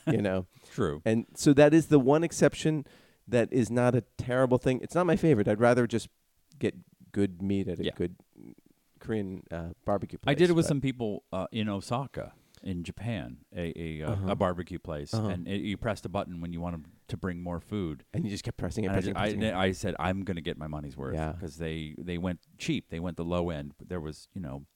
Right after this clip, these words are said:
Speaker 1: Kobe level
Speaker 2: Mm-hmm.
Speaker 1: beef, and it was very expensive per person. And so we did the, the cheap version, and I said, "Well, I'm,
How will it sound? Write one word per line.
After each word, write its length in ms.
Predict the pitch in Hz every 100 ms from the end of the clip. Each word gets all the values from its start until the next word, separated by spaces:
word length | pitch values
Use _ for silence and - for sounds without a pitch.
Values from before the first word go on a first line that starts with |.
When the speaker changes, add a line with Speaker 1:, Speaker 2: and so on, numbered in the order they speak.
| _ -
Speaker 1:
Kobe 640 | - 87 78 80 78 76 - _ _ _ -
level 360 | 85 80 85
Speaker 2:
Mm-hmm. 80 | 78
Speaker 1:
beef, 440 | 78 78 76 - -
and 180 | 69 65
it 40 | 95
was 140 | 95
very 220 | 67 62
expensive 440 | - - 131 156 -
per 80 |
person. 400 | 87 71 - 57 -
And 220 | 85 80
so 380 | - 80 78 - - _ _ _ -
we 140 | 87
did 160 | 82 78
the, 180 | 80 78
the 100 | 82
cheap 240 | - 110
version, 460 | - 73 69 69 71
and 140 | 69 71
I 80 | 71
said, 160 | -
"Well, 300 | - 131 175 -
I'm, 380 | 90 87 87